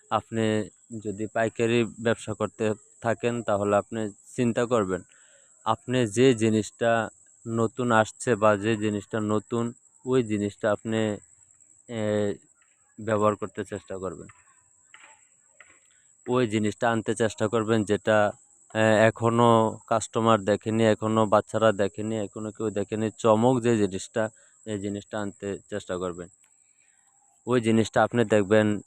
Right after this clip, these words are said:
ভালো একটা, এ, ইয়ে আছে, আপনার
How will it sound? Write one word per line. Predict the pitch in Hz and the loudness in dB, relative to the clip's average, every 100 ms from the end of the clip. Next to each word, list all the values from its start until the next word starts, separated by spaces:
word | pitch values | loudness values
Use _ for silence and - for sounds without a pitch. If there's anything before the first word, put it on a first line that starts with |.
| _ 107 - 107 | _ -20 -10 2
ভালো | 104 104 113 | 4 4 2
একটা, | - - 110 107 101 107 _ _ _ | 0 0 2 4 2 -4 _ _ _
এ, | 117 107 104 101 95 - | -6 -2 0 0 -2 -4
ইয়ে | 110 104 | 0 2
আছে, | 101 98 - 107 | 4 2 0 2
আপনার | 104 - - 104 | 2 0 -4 -4